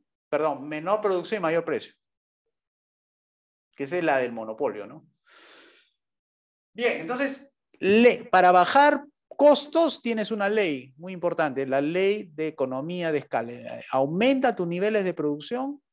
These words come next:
para bajar tus costos unitarios. ¿Por qué? Porque coincide justamente con la ley de la demanda. La ley de la demanda dice, en la medida, dice, si los factores se mantienen constantes,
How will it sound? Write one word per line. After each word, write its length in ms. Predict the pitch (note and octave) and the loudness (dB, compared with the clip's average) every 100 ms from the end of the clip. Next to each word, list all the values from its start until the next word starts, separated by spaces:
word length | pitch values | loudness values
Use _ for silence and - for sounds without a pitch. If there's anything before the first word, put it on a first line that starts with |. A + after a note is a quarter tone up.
| _ | _
para 240 | C#3+ C3+ | -8 -6
bajar 420 | C3 C#3 E3+ F3 E3+ | -4 -2 0 0 -2
tus 180 | C#3 | -10
costos 380 | - C#3 C#3 C3 | -4 -6 -6 -12
unitarios. 580 | A#2+ B2 A2+ A#2 G#2 - _ _ | -14 -16 -12 -12 -12 -18 _ _
¿Por 200 | F3+ F3 | -2 0
qué? 160 | A#3+ F#3+ | 0 0
Porque 400 | D3 C#3+ D#3+ D3+ | -2 -2 -4 -4
coincide 680 | D#3 E3 E3 E3 A3+ G#3+ G3+ | -4 -4 -8 -8 -2 0 0
justamente 1040 | - G3+ - G#3+ F#3 F3 E3+ F#3 G3 G3 _ _ | -2 -6 -2 -2 -2 -8 -4 -2 -2 -6 _ _
con 220 | C3+ C3 | -8 -4
la 80 | C3 | -2
ley 200 | C#3 D3+ | 0 0
de 100 | D3 | 0
la 120 | D3+ | 0
demanda. 420 | F3+ G#3 F3+ A#2+ | -2 -4 -6 -6
La 120 | A#2 B2+ | -6 -4
ley 140 | D#3 | -2
de 100 | D#3 | -2
la 100 | D3 | -4
demanda 260 | D3+ D#3 D3 | -6 -4 -4
dice, 440 | D3+ C#3+ G#2+ A2 _ | -4 -6 -10 -12 _
en 160 | C#3 C#3 | -10 -6
la 100 | C#3 | -6
medida, 520 | C#3 C3+ D#3+ G3 C3+ | -4 -6 -4 -2 -2
dice, 280 | C#3+ B2+ - | -2 -6 -10
si 140 | - | -6
los 120 | A#2 | -6
factores 380 | A2+ A2+ E3+ E3+ | -4 -2 -2 -2
se 60 | D#3+ | -2
mantienen 360 | C#3+ D3 D#3 | -6 -6 -8
constantes, 640 | D3 C3+ C3+ C3+ G2 _ | -8 -12 -8 -10 -10 _